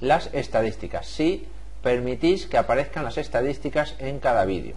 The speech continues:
Hay una opción cuando estáis mirando un vídeo, ¿veis? Aquí se puede acceder a las estadísticas del vídeo de la página de visualización,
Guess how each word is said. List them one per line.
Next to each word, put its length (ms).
Hay 120
una 160
opción 280
cuando 240
estáis 460
mirando 480
un 100
vídeo, 440
¿veis? 160
Aquí 200
se 160
puede 180
acceder 280
a 20
las 100
estadísticas 580
del 120
vídeo 240
de 40
la 140
página 280
de 60
visualización, 600